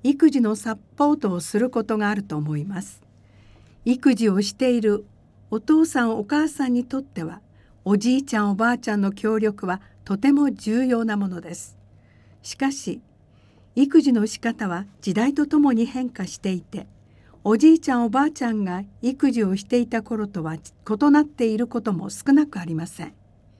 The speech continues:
昔と今の育児方法の違いを知って、家族で楽しく育児をしていきましょう。子育ての今と昔。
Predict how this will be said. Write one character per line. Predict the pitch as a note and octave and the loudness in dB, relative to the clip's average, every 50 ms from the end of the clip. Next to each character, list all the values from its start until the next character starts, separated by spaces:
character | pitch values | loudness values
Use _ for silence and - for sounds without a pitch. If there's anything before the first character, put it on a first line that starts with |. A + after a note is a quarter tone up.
| _ _ _ _ _ _ _ _ _ - - - | _ _ _ _ _ _ _ _ _ -20 -8 -4
昔 | F#3+ F#3+ G3 A#3+ B3 B3 - - | -4 -2 0 0 -2 -2 -2 -2
と | - A#3+ B3 | 0 2 4
今 | C4+ C4 B3+ A#3 G#3+ | 4 4 2 2 0
の | G3+ F#3 | 0 -2
育 | G3+ G3+ - A#3+ G3+ | -2 -2 -2 -2 -2
児 | A#3+ A#3+ | -2 -2
方 | - - B3+ B3+ | -2 -2 -2 -2
法 | B3+ B3 - A3 G#3 | -2 -2 -4 -4 -4
の | F#3 F3 E3+ E3+ | -2 -4 -4 -8
違 | E3 - - E3+ F3 G#3 A3+ A3+ A3 | -8 -6 -6 -4 -2 -2 -2 -2 -2
い | G#3 | -2
を | G3 G#3 | -4 -4
知 | G3+ - - | -6 -8 -16
っ | |
て、 | _ _ - - F3 E3+ - _ _ _ _ _ - _ _ _ _ - _ | _ _ -10 -10 -10 -10 -10 _ _ _ _ _ -20 _ _ _ _ -20 _
家 | - C4+ C#4 | -2 -2 2
族 | D4+ D4 C#4+ - G#3+ | 2 0 0 0 -2
で | G3 F3 | -2 -2
楽 | E3+ F3 F#3 G#3 C4 D#4 | -2 -2 0 2 2 2
し | D#4+ - - | 2 0 -4
く | - D4 C4 | -2 0 0
育 | C4 C#4 C#4 C#4+ B3+ | 0 0 0 -2 -2
児 | G3 G#3 | -2 -2
を | F3 D#3+ E3+ | -4 -4 -4
し | - - | -8 -6
て | - F#3+ F#3 | -4 -4 -4
い | F#3+ | -4
き | G3 - F3 | -4 -4 -6
ま | E3 F#3+ | -4 -6
し | - - - E3 | -8 -8 -8 -8
ょ | D#3 F3+ - - - - _ - - - - - _ _ - _ _ - _ - _ _ _ - _ - _ _ _ _ _ - | -8 -8 -10 -16 -20 -20 _ -20 -20 -20 -20 -20 _ _ -20 _ _ -20 _ -20 _ _ _ -20 _ -20 _ _ _ _ _ -4
う。 | |
子 | A#3 A#3 | -4 -2
育 | - F4 F4 E4+ D#4+ D4+ | 2 2 2 2 0 -2
て | - - F#3+ | 0 -4 -2
の | D#3 D#3+ D#3 - - - - - - | -2 -2 -4 -6 -10 -18 -16 -2 6
今 | B3 D4+ D#4 C#4+ C4+ | 8 8 8 8 6
と | C#4 - D#3+ D#3 D#3 | 2 -4 -8 -6 -6
昔。 | D#3 D3+ - G#3+ G3 G3 - - - D#3+ D4 | -8 -8 -6 -6 -8 -8 -8 -10 -10 -10 -10